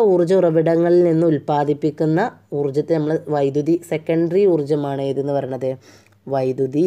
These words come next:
എന്ന് പറയുന്നത്. അപ്പോൾ ഇതിൽ നിന്നും ഉൽപ്പാദിപ്പിച്ചെടുക്കുന്ന രണ്ടാമത്തെ ഫോമാണ് ഏതെന്ന് പറയുന്നത്?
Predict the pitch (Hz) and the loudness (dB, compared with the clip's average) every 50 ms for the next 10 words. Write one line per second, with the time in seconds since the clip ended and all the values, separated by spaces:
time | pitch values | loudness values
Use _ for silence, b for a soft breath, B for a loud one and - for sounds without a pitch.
0 | 170 151 135 131 147 170 185 151 135 127 127 - - 147 139 131 156 180 196 190 | 2 2 0 -2 -4 -4 -2 -2 -4 -4 -4 -4 -4 -4 -2 0 0 0 2 2
1 | 170 151 139 135 139 156 202 277 B B B B B B B B - 151 147 139 | 0 0 -2 -2 -2 -2 -2 -4 B B B B B B B B -2 0 0 0
2 | - - 139 135 135 139 139 139 139 - 165 160 - 190 160 151 143 147 - 143 | -2 -2 -2 0 0 0 -2 -2 -2 -2 -2 0 0 0 0 0 -2 -2 -6 -4
3 | 147 151 151 147 135 131 127 123 139 139 139 139 143 147 143 _ - 185 185 - | -4 -2 -2 -2 -4 -4 -4 -2 -2 -2 -2 -2 -4 -6 -6 _ -6 -6 -4 -2
4 | 151 135 127 131 131 135 143 143 139 139 131 131 131 127 135 139 139 135 139 131 | -2 -2 -2 -2 -4 -4 -4 -4 -4 -4 -4 -6 -4 -4 -4 -6 -4 -6 -4 -4
5 | 131 127 127 127 131 123 131 127 | -4 -4 -4 -6 -6 -4 -4 -4